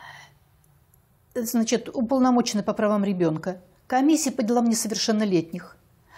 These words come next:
орган опеки и попечительства есть в каждом районе, и, естественно, в городе, на, на у-, улице Ленина, тридцать пять, то же самое, э, вс-, всё это есть.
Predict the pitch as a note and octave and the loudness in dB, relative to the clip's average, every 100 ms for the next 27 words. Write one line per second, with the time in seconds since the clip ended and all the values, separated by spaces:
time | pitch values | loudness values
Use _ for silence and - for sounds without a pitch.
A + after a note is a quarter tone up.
0 | - - B3 C#4+ C#4+ C4+ C4+ C4 A#3+ - | -20 -2 0 2 2 2 0 -4 -4 -4
1 | A#3+ - F3+ F3 F#3 F#3 C4 B3 - A#3 | -4 -4 -4 -6 -4 -2 -2 -2 -2 0
2 | C4 C#4+ B3 B3 A#3+ A3+ F3+ D#3+ D#3 A3+ | 2 2 2 4 4 2 2 -2 -6 -2
3 | G3+ F#3 F3+ F3 F3 F3+ B3 B3+ A3+ F3+ | 2 2 2 0 -2 -2 -2 -2 -2 -2
4 | E3+ G#3+ G#3+ F#3+ E3+ F#3 F#3+ E3+ F#3+ F#3 | 0 0 0 -2 -2 -4 -4 -4 -2 -2
5 | F#3+ E3+ - F3 E3+ E3+ E3+ F3 - G#3+ | 0 -2 -2 -2 -2 -2 -4 -6 -4 -4
6 | A3 - F#3 D#3+ - G#3 G#3+ F3+ E3+ - | -4 -2 -4 -2 -2 -2 -2 -4 -6 -12
7 | - - - E3+ E3+ D#3+ - - - - | -18 -14 -4 0 0 -2 -8 -12 -12 -10
8 | - - - - - G3+ G#3 D#3+ C#3+ C#3+ | -12 -10 -10 -4 0 0 0 -2 -2 -4